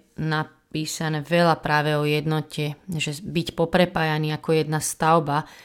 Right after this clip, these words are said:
alebo tiež ako jedno telo, že navzájom sa tie údy potrebujú. Takže toto bude určite jedna veľká oblasť a téma pre nás byť jedno. Nebyť nejako rozdelený, oddelený,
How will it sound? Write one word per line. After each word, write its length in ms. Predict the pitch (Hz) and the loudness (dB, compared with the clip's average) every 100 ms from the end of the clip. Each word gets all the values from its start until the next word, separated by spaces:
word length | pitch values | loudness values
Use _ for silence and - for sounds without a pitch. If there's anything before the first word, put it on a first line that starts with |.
| - - | -20 -10
alebo 240 | 156 151 151 | -6 -6 -6
tiež 240 | 165 151 | -4 -4
ako 240 | 160 - 160 | -6 -2 2
jedno 400 | 160 165 170 165 | 4 4 2 2
telo, 320 | 175 165 151 | 4 4 2
že 160 | 160 | 0
navzájom 480 | 151 156 156 156 151 | 0 0 0 -2 -4
sa 80 | 156 | -6
tie 160 | - 151 | -4 -4
údy 240 | 147 147 | -2 -6
potrebujú. 640 | - 143 - 143 139 147 147 _ - - - - - _ _ _ - | -6 -8 -4 -4 -4 -8 -10 _ -20 -20 -20 -20 -20 _ _ _ 0
Takže 560 | 170 170 160 170 - | 2 2 2 0 2
toto 240 | 175 175 175 | 2 2 0
bude 240 | 170 170 | 2 2
určite 480 | 175 165 - 180 160 | 2 0 -2 0 2
jedna 240 | 151 156 | 2 4
veľká 400 | 151 156 156 156 | 4 2 2 2
oblasť 560 | 151 143 147 185 190 - | 2 4 2 2 -2 -4
a 100 | 160 - | -6 0
téma 400 | 160 151 151 - | 0 2 0 0
pre 160 | 151 | -2
nás 320 | 143 143 143 | 0 -2 -4
byť 200 | 147 156 156 | -4 -4 -2
jedno. 560 | 151 147 151 143 139 _ _ _ 170 | -2 0 0 -2 -4 _ _ _ -2
Nebyť 540 | 165 160 156 - - | -2 -2 -4 -8 -2
nejako 420 | 165 175 170 165 | 2 2 2 0
rozdelený, 720 | 160 165 165 170 165 160 156 - | 0 0 0 0 2 0 -4 -4
oddelený, 800 | 165 151 170 160 156 160 151 147 | -4 0 0 0 -2 -4 -4 -8